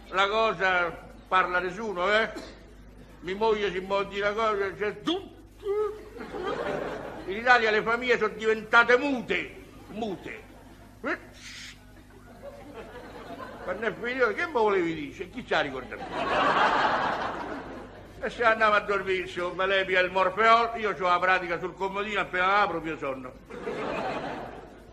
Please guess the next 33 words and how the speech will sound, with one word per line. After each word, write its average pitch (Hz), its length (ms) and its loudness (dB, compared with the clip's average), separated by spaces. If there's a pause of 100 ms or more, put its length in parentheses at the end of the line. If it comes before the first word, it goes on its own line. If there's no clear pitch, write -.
Sta 196 120 -8
a 190 120 -10
fare 208 300 -2
le 196 100 -2
pratiche, 180 340 0
come 226 180 -2
il 190 60 -6
primo 196 360 -6
giorno, 160 320 -4
quando 160 180 -2
ho - 20 -8
preso 165 220 -4
il 151 60 -10
servizio, 151 460 -8
appena 147 200 -6
entrato 165 260 -2
nella 180 180 2
stanza, 220 460 -2 (1080)
c'erano 147 160 -6
due 175 100 -4
o 165 40 -8
tre 165 160 -4
pratiche, 220 680 0 (640)
mi 214 120 0
venne 226 200 0
proprio 233 260 2
sonno 208 300 0
su, 196 220 -6
sapete 247 200 0
che 214 120 0
c'è 208 160 0
un 190 180 -2
microbo 202 680 -2